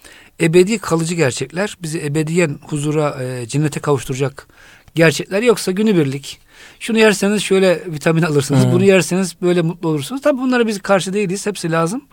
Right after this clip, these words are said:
Speaker 2: Hı hı.
Speaker 1: Ama her şey yerli yerince. Yani
Speaker 2: Evet.
Speaker 1: fani işler için, e, verdiğimiz enerji o kadar olacak. Tabii ebedi gerçekler için daha fazla inşallah enerjimizi, vaktimizi vereceğiz.
Speaker 2: İnşallah hocam. Ee, hocam artık müsaade ederseniz
Speaker 1: Buyurun efendim.
Speaker 2: yüz altmış birinci mektuptan devam edelim inşallah.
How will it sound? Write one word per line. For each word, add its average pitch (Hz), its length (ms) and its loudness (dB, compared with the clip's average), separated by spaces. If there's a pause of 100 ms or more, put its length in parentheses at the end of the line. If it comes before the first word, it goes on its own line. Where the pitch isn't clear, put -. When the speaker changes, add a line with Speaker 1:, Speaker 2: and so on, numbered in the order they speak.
(120)
Speaker 2:
Hı 143 60 -4
hı. 127 240 -2 (120)
Speaker 1:
Ama 190 160 -2
her 214 140 0
şey 240 160 -4
yerli 185 220 4
yerince. 123 400 -2 (480)
Yani 127 180 4
Speaker 2:
Evet. 151 100 2
Speaker 1:
fani 175 420 0
işler 175 260 -6
için, 156 360 -6
e, 139 380 -8 (200)
verdiğimiz 151 460 -2
enerji 147 520 -2 (640)
o 185 60 -2
kadar 185 220 4
olacak. 160 360 2
Tabii 175 180 -2
ebedi 170 340 0
gerçekler 160 360 -2
için 180 200 -6
daha 165 140 2
fazla 139 260 -2
inşallah 135 340 -6
enerjimizi, 135 680 -6
vaktimizi 139 460 -8
vereceğiz. - 360 -8 (100)
Speaker 2:
İnşallah 123 360 2
hocam. 110 220 -2 (680)
Ee, - 40 -14 (140)
hocam 196 300 -4
artık 185 420 -8
müsaade 170 280 2
ederseniz 143 420 2
Speaker 1:
Buyurun 208 160 2
efendim. 156 180 -4
Speaker 2:
yüz 160 100 -4
altmış 147 380 -6
birinci 143 280 0
mektuptan 135 580 -4
devam 131 260 2
edelim 113 240 -4
inşallah. 110 420 -6